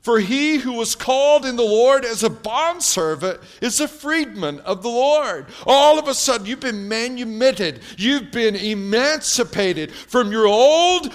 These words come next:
slavery way of life, and you are now with a new master with a big M. Yes, you may still have a, a little M, a master with a little M, but the new master with the big M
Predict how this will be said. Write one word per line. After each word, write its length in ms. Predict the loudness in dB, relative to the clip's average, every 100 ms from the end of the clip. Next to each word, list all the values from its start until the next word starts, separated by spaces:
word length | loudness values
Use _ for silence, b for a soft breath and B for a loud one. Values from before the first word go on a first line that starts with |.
| B
slavery 920 | -2 -2 2 2 2 -2 -2 -2 -2 B
way 360 | 0 4 4 4
of 140 | 0
life, 500 | 0 0 2 -2 -4 -4
and 120 | -2
you 220 | 0 2
are 160 | 4 2
now 1000 | -2 -6 -2 0 0 2 2 0 -2 -6 B -10
with 280 | -4 -2
a 80 | -2
new 240 | -2 -4 0
master 560 | 2 2 -2 -4 -4
with 220 | -2 -4
a 60 | -2
big 260 | 0 -2 -2
M. 220 | -4 -4
Yes, 380 | -2 -2 -2 -4
you 100 | -4
may 180 | -4 -4
still 300 | -4 -2 0
have 200 | -2 -2
a, 100 | B B
a 80 | 2
little 440 | 2 0 2 2
M, 280 | 2 0 -4
a 60 | -6
master 460 | -4 -4 -4 -6
with 200 | -4 -2
a 40 | -2
little 300 | -2 -2 -2
M, 240 | -2 -4 B B
but 160 | -2 0
the 100 | -2
new 300 | -4 -2 0
master 480 | 2 0 -2 -4 -4
with 160 | -4
the 100 | -4
big 260 | -2 -2 -2
M 220 | -4 -4